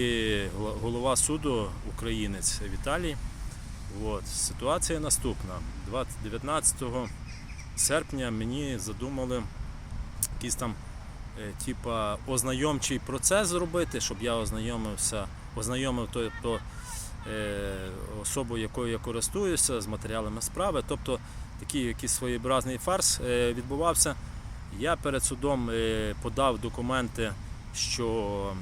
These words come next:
е, на мене напали, напав в відомстві С Б У слідчий, який веде проти мене справу, Євген Баценко,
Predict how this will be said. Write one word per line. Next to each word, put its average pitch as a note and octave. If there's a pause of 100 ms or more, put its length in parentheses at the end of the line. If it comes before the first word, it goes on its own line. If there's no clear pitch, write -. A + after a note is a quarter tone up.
(280)
е, F#2+ (500)
на A2+
мене B2 (120)
напали, A#2 (360)
напав A#2
в -
відомстві A#2+
С A2
Б A2
У C3 (300)
слідчий, A#2+
який C3+
веде C#3
проти C#3+
мене C#3
справу, C3
Євген A#2
Баценко, A#2+